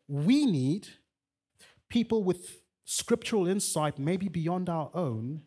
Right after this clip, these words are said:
that'll help us to come up with unique and biblical solutions to this. So, are there any theologically trained people in the room? Great.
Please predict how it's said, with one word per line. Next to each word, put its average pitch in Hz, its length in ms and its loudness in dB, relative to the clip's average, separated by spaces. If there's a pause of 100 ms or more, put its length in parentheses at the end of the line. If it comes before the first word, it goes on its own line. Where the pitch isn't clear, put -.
(640)
that'll 180 200 0
help 190 340 -4
us - 440 -6 (340)
to 170 100 -6
come 180 140 0
up 170 100 -2
with 170 160 -6
unique 170 380 -2
and 165 160 -2
biblical 180 340 -2
solutions 165 600 -4
to 175 240 -6
this. - 360 -6 (220)
So, 117 520 2 (840)
are 202 180 4
there 226 280 8
any 226 520 0 (300)
theologically 226 640 6
trained 214 400 2
people 139 520 -2
in 180 160 4
the 165 100 6
room? 127 360 2 (3000)
Great. - 400 0